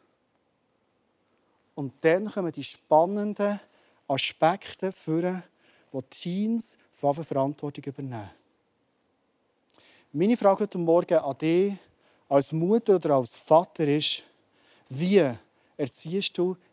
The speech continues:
deine Teenager? Was ist der Antrieb? Wenn ich nämlich probiere, im Teenageralter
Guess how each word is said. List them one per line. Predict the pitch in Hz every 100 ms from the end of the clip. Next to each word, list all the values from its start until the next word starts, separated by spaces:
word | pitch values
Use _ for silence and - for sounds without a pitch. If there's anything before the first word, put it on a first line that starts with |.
| _
deine | - 143 139
Teenager? | - 147 113 98 - 107 _ _ _
Was | 131 127 170 214 -
ist | 208 208 - - _ _ -
der | - -
Antrieb? | 143 165 - 135 110 - - _ _ _ _ _ _ _ _ _ _ _ - -
Wenn | 190
ich | 202
nämlich | 226 220 -
probiere, | 196 - 190 233
im | 208
Teenageralter | - 226 240 233 - 214 185 170 156